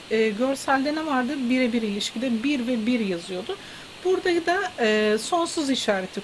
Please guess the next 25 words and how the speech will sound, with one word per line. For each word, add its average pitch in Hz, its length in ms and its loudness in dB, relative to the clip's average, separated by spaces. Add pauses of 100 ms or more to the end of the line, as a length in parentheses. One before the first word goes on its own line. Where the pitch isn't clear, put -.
kullanılmaktadır. 180 880 -6 (1040)
Birden 254 480 6
çoka 220 500 2
hangi 285 260 0
yönde 185 360 -2
ise 262 320 0 (440)
çok - 260 0
olan 196 280 2
kısma 196 460 -2
doğru 196 400 -2
bir 302 280 0
ok 262 180 -2
işareti 202 440 -2
gösterilmektedir. 208 1000 -4 (140)
Aynı 302 260 -2
zamanda 294 380 -2
şu - 280 -6
ok 269 180 -4
işaretlerinin 277 720 -4
yönlerine 269 540 0
de 220 140 0
dikkat - 320 -8
edeceğiz 175 460 -10
tabii. 240 220 -4 (640)
Nedir? 294 280 -2